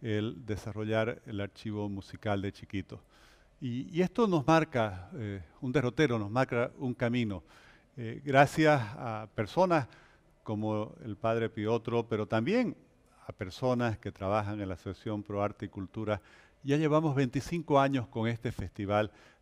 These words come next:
de música renacentista y barroca Misiones de Chiquito. Esto no es solo un tema de cultura, no es un solo, no solo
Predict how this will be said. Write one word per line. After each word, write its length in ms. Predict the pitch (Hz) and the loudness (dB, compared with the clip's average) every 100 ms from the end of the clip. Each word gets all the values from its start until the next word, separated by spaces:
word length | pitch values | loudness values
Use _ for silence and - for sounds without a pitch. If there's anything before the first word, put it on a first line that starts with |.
| _ | _
de 140 | 107 | -2
música 800 | 104 117 113 120 - 113 131 110 101 | 0 -2 -4 -6 0 2 2 -4 -6
renacentista 1040 | 101 104 92 98 87 113 95 - 107 110 - | -4 -4 -6 -10 -8 -8 -6 -2 -2 -2 -8
y 100 | 113 | -10
barroca 500 | 95 95 107 98 104 | -8 -8 -6 -6 -6
Misiones 480 | 98 95 - 107 101 | -4 -6 -6 -4 -4
de 100 | 98 | -4
Chiquito. 480 | - - 98 - - - - - - - _ | -8 -10 -10 -10 -16 -20 -20 -20 -20 -20 _
Esto 560 | - 156 - 170 170 165 | -6 -4 0 0 0 -2
no 160 | 175 190 | -2 -2
es 60 | - | 0
solo 440 | 190 185 175 170 - 175 | 0 4 2 2 -4 -12
un 100 | 151 | -8
tema 300 | - 175 175 | 0 2 4
de 100 | 143 | 2
cultura, 520 | 123 107 156 127 107 | 0 -2 2 4 2
no 80 | 117 | 0
es 60 | 117 | -6
un 60 | |
solo, 320 | - 120 120 147 | -4 0 0 -2
no 180 | 120 | -6
solo 440 | 120 117 113 113 | -6 -4 -2 -2